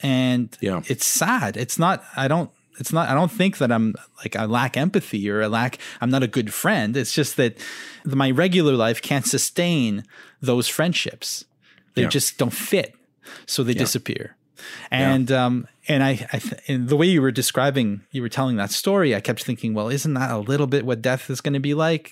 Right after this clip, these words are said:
Speaker 1: 'Cause regardless of what happens after death, you and me, as we are now, are going to be dead. <laughs> So the
Speaker 2: Shit,
Speaker 1: relationships we
Speaker 2: really?
Speaker 1: have now, <laughs> the relationships we have now will be gone in a way. Uh,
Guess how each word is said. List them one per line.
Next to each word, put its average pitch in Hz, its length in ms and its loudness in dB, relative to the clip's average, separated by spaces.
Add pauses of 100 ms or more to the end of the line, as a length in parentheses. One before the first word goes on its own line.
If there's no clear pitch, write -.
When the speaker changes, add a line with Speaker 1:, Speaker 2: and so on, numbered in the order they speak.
Speaker 1:
'Cause 117 200 -4
regardless 196 520 4
of 147 120 4
what 147 140 4
happens 143 380 2
after 123 260 0
death, 113 500 -2 (580)
you 185 320 6
and 151 140 4
me, 147 280 4
as 127 200 2
we 131 180 2
are 139 160 4
now, 120 380 4
are 123 180 2
going 123 240 2
to 113 100 -4
be 135 120 -2
dead. 151 340 0 (260)
<laughs> - 600 0
So 160 460 2 (300)
the 139 120 4
Speaker 2:
Shit, 123 100 2
Speaker 1:
relationships 156 680 4
we 202 60 4
Speaker 2:
really? - 140 6
Speaker 1:
have 127 260 4
now, 151 580 2 (100)
<laughs> - 120 -20
the 196 120 2
relationships 175 640 4
we 151 100 2
have 123 200 0
now 139 280 2
will 127 160 0
be 117 400 0 (720)
gone 139 480 2
in 101 100 0
a 90 60 -2
way. 50 440 -6 (440)
Uh, 110 460 2